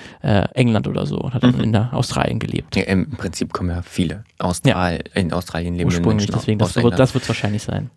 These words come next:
Speaker 2: <laughs>
Speaker 1: Genau, aber wir wollen uns ja hauptsächlich jetzt mit, ähm, Fantasy-Sprachen ja unterhalten, wirklich komplett ausgedachten, äh, Begriffen. Und dann fang ich jetzt mal an mit meinem Beispiel, Lukas, was ich dir gerne erzählen würde, nämlich ich möchte dir von Paul Frommer erzählen.
Speaker 2: Mhm.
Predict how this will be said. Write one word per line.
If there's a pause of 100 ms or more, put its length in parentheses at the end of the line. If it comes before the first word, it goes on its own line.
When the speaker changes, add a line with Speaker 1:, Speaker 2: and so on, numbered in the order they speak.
(240)
Speaker 2:
<laughs> (240)
Speaker 1:
Genau,
aber
wir
wollen
uns
ja
hauptsächlich
jetzt
mit,
ähm, (320)
Fantasy-Sprachen
ja
unterhalten,
wirklich
komplett
ausgedachten, (400)
äh,
Begriffen.
Und
dann
fang
ich
jetzt
mal
an
mit
meinem
Beispiel,
Lukas,
was
ich
dir
gerne
erzählen
würde,
nämlich
ich
möchte
dir
von
Paul
Frommer
erzählen.
Speaker 2:
Mhm.